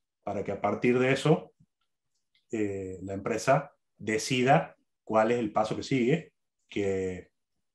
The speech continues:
normalmente esto es una aplicación, entonces normalmente de eso va, va, se va a decidir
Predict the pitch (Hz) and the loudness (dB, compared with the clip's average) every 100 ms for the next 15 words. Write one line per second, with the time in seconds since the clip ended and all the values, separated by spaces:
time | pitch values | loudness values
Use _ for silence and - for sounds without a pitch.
0 | _ _ _ _ - 110 104 113 120 120 | _ _ _ _ -4 0 2 2 4 2
1 | 120 110 107 117 104 101 95 92 113 104 | 2 0 0 -2 -6 -6 -8 -6 -6 -2
2 | 110 135 127 117 104 101 101 98 107 107 | -2 0 0 0 -2 -4 -6 -4 -2 -2
3 | 110 120 107 110 117 143 - _ _ _ | -4 -4 -2 -2 -4 -6 -8 _ _ _
4 | _ 98 95 95 95 92 95 92 - 107 | _ -6 -4 -2 -6 -6 -8 -8 -10 -8
5 | 98 101 104 123 127 151 - | -4 -4 0 2 2 2 -2